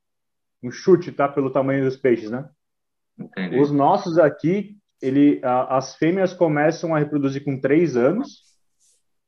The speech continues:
Speaker 1: e aí com três anos tá perto de uns dois quilos, um quilo e oitocentos, dois quilos.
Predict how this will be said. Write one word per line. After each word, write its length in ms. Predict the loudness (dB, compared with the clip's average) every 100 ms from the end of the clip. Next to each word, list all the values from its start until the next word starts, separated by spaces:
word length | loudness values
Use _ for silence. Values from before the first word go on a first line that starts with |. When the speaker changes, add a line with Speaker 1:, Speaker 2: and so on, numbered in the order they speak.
| _ -4
Speaker 1:
e 160 | 2
aí 220 | 4 2
com 140 | 0 -2
três 300 | 0 0 0
anos 160 | -2
tá 140 | -4 -2
perto 260 | -2 -2
de 140 | -4 -4
uns 100 | 0
dois 240 | 2 2
quilos, 480 | 0 2 2 0 -6
um 80 | -14
quilo 280 | -8 -4 0
e 100 | 0
oitocentos, 540 | -2 -4 -6 -4 -4
dois 260 | -2 -2 -4
quilos. 460 | -8 -8 -10 _